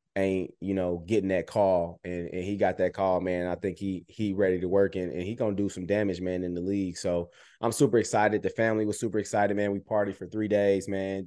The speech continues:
Ate, drank, just had a good time, celebrated him.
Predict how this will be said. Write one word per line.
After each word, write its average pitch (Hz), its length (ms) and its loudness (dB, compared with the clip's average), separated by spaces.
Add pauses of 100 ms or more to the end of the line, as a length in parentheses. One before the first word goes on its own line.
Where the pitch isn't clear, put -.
Ate, 101 300 0
drank, 101 500 0 (360)
just 98 120 -8
had 110 180 4
a 104 40 2
good 101 160 -2
time, 104 340 -4
celebrated 101 540 2
him. 104 460 -2